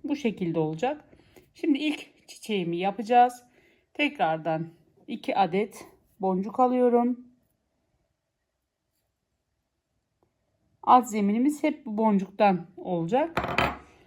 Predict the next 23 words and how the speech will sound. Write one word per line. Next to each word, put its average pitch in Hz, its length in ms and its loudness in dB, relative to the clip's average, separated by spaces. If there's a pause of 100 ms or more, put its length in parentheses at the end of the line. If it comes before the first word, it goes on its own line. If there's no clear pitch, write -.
(240)
Şöyle 220 320 -2
iki 233 220 0
adet 180 280 0
boncuğumu 180 640 -2
aldım. 202 840 2 (120)
Şöyle 180 500 -4 (320)
dip 240 200 -8
kısmına 175 480 -6
kadar 208 640 -2 (1120)
getirdim. 202 540 -8 (840)
Şimdi 311 320 -2
şu 247 160 -14 (120)
beyaz 233 520 2 (360)
boncuktan 190 800 -2
bir 240 240 -2
tık - 400 -10 (120)
iri 208 260 0
olan 185 400 2
beyaz 196 360 6
boncuğumuzdan 165 800 4
bir 190 120 -8
tanesini 160 680 0 (1120)
şöyle 151 560 -8